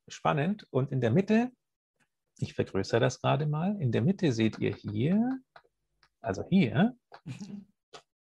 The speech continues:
diese Antenne. Und die hat vor,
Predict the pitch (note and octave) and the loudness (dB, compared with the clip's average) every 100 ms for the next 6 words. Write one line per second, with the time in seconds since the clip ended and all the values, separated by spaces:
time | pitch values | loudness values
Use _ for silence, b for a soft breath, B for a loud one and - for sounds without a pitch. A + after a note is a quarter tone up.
0 | _ _ _ _ _ _ _ _ _ C#3 | _ _ _ _ _ _ _ _ _ 6
1 | D3+ F3+ D3 A#2 A2+ F2+ - _ _ _ | 8 8 6 6 4 4 -2 _ _ _
2 | _ _ _ _ _ - - A2 - F3 | _ _ _ _ _ -6 0 0 4 6
3 | A3+ A#3+ _ _ _ - - E3 - - | 6 4 _ _ _ -6 2 2 0 -20
4 | _ _ _ - B2 B2 B2+ B2+ | _ _ _ -2 4 6 6 4